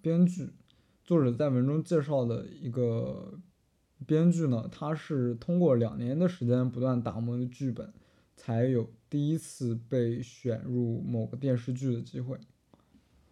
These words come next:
好，最后总结一下呢，我从这本书中学到的三件事情。第一个呢，则是热情假设是不可靠的。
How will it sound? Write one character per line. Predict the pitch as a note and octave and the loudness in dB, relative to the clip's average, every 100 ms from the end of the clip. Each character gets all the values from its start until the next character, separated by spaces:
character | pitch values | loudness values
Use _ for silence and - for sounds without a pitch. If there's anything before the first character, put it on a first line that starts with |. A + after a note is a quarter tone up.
| - | -8
好， | A#2+ - | -6 -8
最 | F3 G3 | 2 4
后 | G#3 | 6
总 | D#3+ C3 A#2 | 4 2 2
结 | A#2+ | 0
一 | |
下 | C#3+ E3+ D3+ | 0 -2 0
呢， | B2+ | 2
我 | A#2 A#2 | 0 -2
从 | B2 A#2+ B2 | -2 -2 0
这 | C#3 | 2
本 | B2+ A#2 | 2 0
书 | - C3+ | -2 -2
中 | C#3+ D3+ | 0 -2
学 | - B2 | -2 0
到 | B2+ B2+ | 2 0
的 | |
三 | A#2+ D3+ | 0 -2
件 | D#3 E3+ | 0 0
事 | F3 | 0
情。 | D3 - - - - _ _ _ | -4 -6 -16 -18 -20 _ _ _
第 | D#3 | 2
一 | E3+ | 6
个 | F3 | 6
呢， | B2+ A2+ A2+ | 4 0 -4
则 | A#2+ B2+ | -4 -4
是 | - B2+ A#2 A2+ - - | -4 -4 -2 -4 -12 -4
热 | F3 | -2
情 | C#3+ E3 | 0 0
假 | D#3+ A#2 | -2 -4
设 | - C3 | -4 -2
是 | B2+ - B2+ | -2 -6 -6
不 | D#3+ | -6
可 | - | -8
靠 | - C#3+ | -6 -4
的。 | A#2+ | -4